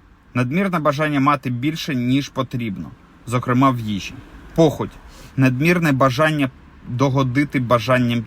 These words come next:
тіла. Злоба проявляється в людині, яка відкидає любов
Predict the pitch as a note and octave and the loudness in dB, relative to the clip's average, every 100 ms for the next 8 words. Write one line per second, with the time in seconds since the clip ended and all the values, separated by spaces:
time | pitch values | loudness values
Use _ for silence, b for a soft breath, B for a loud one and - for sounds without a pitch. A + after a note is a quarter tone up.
0 | - G#2 F#2 F2 F2+ A2 A2 C#3 C#3 G#2 | -6 -6 -6 -10 -12 -6 0 2 4 2
1 | F#2 B B - C3+ C#3 C3+ D#3 E3 D3 | -2 B B -4 2 4 4 4 2 0
2 | C3+ B2 C3+ C3 C3+ E3+ D#3 C3 A#2 - | -2 0 0 2 2 2 2 0 -2 -2
3 | C3+ C3 B2+ A#2 - B2+ A#2+ C3+ C3+ A#2 | 0 0 -2 -6 -4 -2 2 4 4 2
4 | A#2+ A#2 A#2+ G#2 | -2 0 0 -2